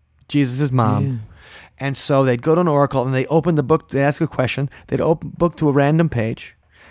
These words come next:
Speaker 1: and it would say things like, "All signs point to yes." Um, no, that's not what it said. That's just what they say in the eight ball. But the thing is, it was thirty-seven different possible solutions. So it's almost like a, a random number generator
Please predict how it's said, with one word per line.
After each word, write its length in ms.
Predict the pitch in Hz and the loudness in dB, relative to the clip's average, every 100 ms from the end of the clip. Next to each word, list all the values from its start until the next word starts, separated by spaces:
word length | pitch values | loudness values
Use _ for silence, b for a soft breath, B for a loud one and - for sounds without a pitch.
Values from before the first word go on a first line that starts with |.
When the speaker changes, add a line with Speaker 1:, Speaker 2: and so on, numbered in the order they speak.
| b - | b -2
Speaker 1:
and 140 | 151 | 0
it 40 | |
would 140 | 143 135 | 0 0
say 200 | - 139 | 0 0
things 300 | - 151 139 | 2 0 0
like, 220 | 131 127 - B | 0 -2 -10 B
"All 220 | - 117 120 | -4 -2 -2
signs 400 | - 131 147 - | 0 2 0 -2
point 260 | 160 160 | -2 -2
to 120 | - 170 | -2 0
yes." 420 | 226 202 - - _ _ _ _ _ _ b b b b - | 0 0 -4 -16 _ _ _ _ _ _ b b b b -4
Um, 380 | 143 135 120 110 - - - - - | 0 2 0 -4 -12 -20 -20 -18 -4
no, 200 | 135 - | -2 0
that's 220 | 95 107 - | -2 -4 -2
not 140 | 117 | -2
what 80 | 107 | -2
it 80 | 104 | -2
said. 240 | 95 101 | -4 -2
That's 160 | 107 - | -4 -6
just 120 | - | -8
what 60 | |
they 60 | 120 | -6
say 140 | - | -4
in 80 | 110 | -4
the 100 | - | -2
eight 160 | 143 - | -4 -2
ball. 240 | 87 95 B B B | -4 -4 B B B
But 120 | 147 | -2
the 60 | |
thing 240 | - 190 180 | 0 0 2
is, 220 | 143 - - - | 0 -2 -12 -10
it 80 | |
was 160 | 139 127 | -8 -4
thirty-seven 600 | 175 180 175 160 143 143 | 0 2 2 0 0 0
different 460 | 127 135 131 127 - | -2 -2 -4 -6 -4
possible 380 | 107 101 - 107 | -2 -2 -4 -8
solutions. 640 | - 110 113 - - - B B B | -6 -6 -6 -6 -10 -12 B B B
So 320 | - 151 139 | -2 0 0
it's 180 | 156 147 | -2 -4
almost 440 | - 170 175 165 - | 0 2 2 0 0
like 260 | 127 123 113 | -2 -2 -4
a, 120 | 113 | -6
a 140 | 131 127 | -4 -4
random 440 | 123 123 120 113 | -2 -2 -2 -2
number 320 | 113 127 131 | 0 0 2
generator 720 | 113 123 107 82 87 - - | 0 -2 -2 -2 -4 -6 -8